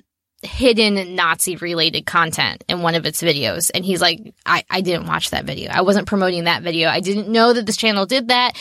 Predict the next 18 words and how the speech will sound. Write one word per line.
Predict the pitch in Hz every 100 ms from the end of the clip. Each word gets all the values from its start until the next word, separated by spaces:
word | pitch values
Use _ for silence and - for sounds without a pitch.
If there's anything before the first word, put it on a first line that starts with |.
| -
He | - 220
removed | 202 208 262 226
the | 247
channel. | - 220 208 208 208 - -
It | 208
was | 208
one | 202 220
of, | 220
like, | 190 - _ _
twenty | - 190 202 202
or | 170
thirty | 190 185 175
channels | - 170 160 156
that | 160
he | 165
was | 160 -
promoting. | 180 208 269 269 262 254 - - - - - -
He | 233 214 185